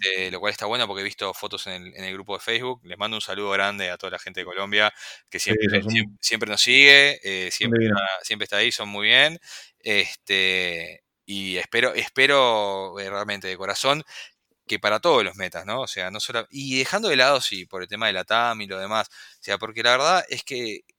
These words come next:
Speaker 1: para muchos, eh, este hobby es como también un, un respiro, ¿viste? De ir y juntarte con amigos, es la excusa para juntarte con tus amigos que no ves sino. Eso pasa.
Speaker 2: Ujú.
Speaker 1: Entonces,
Speaker 2: Es cierto.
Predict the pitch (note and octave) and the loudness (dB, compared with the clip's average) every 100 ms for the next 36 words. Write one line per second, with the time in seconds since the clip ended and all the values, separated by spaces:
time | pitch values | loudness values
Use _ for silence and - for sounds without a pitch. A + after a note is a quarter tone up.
0 | - A2+ A#2 D#3 E3+ F3 - - F2+ F2 | -10 -4 -4 -2 -2 -2 -4 -10 -14 -14
1 | E2 G2 - G2+ - A#2 C#3 G2+ G2+ - | -12 -12 -14 -12 -6 -4 -2 -2 -4 -8
2 | G2+ F2+ F2+ G#2+ G2 E2+ G2 F#2 - G2+ | -14 -14 -14 -12 -14 -18 -18 -16 -8 -6
3 | G2 F2 E2+ F#2+ F2 F2+ G#2 A2+ F2+ - | -6 -6 -8 -10 -8 -6 -2 -2 -4 -8
4 | - E2+ F2+ F2+ E2+ F#2+ A#2+ B2+ G#2+ G2+ | -20 -18 -14 -14 -10 -2 2 2 0 -6
5 | - - C3 A#2+ G2+ - F#2+ A2 G2+ F#2+ | -8 -6 -6 -2 -4 -6 -8 -8 -8 -10
6 | G2+ A#2 A#2 - G2 G2+ G2 E2+ E2 - | -8 -4 -6 -6 -4 -2 -2 -4 -12 -18
7 | _ _ _ _ _ - - G2+ F#2+ C3 | _ _ _ _ _ -8 -6 0 0 0
8 | B2+ G3 G3+ - C3+ B2 A#2+ - - A#2 | 0 -2 -4 -6 -4 -2 -4 -8 -6 -2
9 | A2 F#2+ | 0 -2